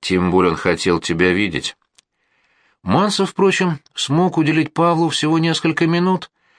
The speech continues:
которые то и дело прерывали звонками и влетающими со сверхсрочными делами нарочными. Кольцову показалось,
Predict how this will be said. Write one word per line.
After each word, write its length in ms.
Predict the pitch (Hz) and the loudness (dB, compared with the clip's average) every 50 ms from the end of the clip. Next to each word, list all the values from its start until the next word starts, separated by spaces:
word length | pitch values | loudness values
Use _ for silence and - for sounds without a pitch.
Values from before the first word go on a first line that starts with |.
| _ _ _ _ _ _ _ _ _ | _ _ _ _ _ _ _ _ _
которые 440 | - 117 107 107 - 135 131 127 117 | -2 0 0 2 2 2 2 2 0
то 140 | - - 117 | 2 2 2
и 100 | 117 113 | 2 4
дело 220 | 101 127 127 120 | 2 0 0 0
прерывали 520 | 98 101 101 98 107 104 104 123 117 107 90 | 2 0 2 2 2 2 2 2 2 2 0
звонками 800 | 82 90 101 107 104 101 92 - 135 139 139 135 135 135 123 - _ _ _ | 0 0 0 0 0 -2 -2 -2 0 0 0 0 0 -2 -4 -8 _ _ _
и 140 | - 82 76 | -4 -2 0
влетающими 840 | 76 80 82 82 - 104 104 98 87 - - 92 87 82 76 71 _ _ - - _ _ _ _ | 2 2 0 2 2 2 2 2 0 0 -2 0 0 0 -2 -2 _ _ -20 -20 _ _ _ _
со 160 | - - 85 | -4 -2 -2
сверхсрочными 800 | - - 90 87 78 - - 104 98 95 - - 101 90 90 87 | 0 2 2 0 0 0 0 0 2 2 0 0 0 0 0 0
делами 360 | 80 90 92 95 98 92 95 | 2 2 2 2 0 0 -2
нарочными. 720 | 92 107 107 98 87 80 76 - - 87 80 80 76 69 - _ _ _ _ _ _ _ _ _ _ _ _ | -2 -2 0 0 0 -2 -4 -4 -4 -4 -4 -4 -6 -8 -10 _ _ _ _ _ _ _ _ _ _ _ _
Кольцову 480 | - - 170 175 175 - - 180 190 185 | -6 -4 -2 -2 -2 -2 0 0 0 0
показалось, 720 | - 170 156 - 170 160 151 170 170 170 165 - - | 0 -2 -2 0 -2 0 0 0 0 -2 -2 -4 -6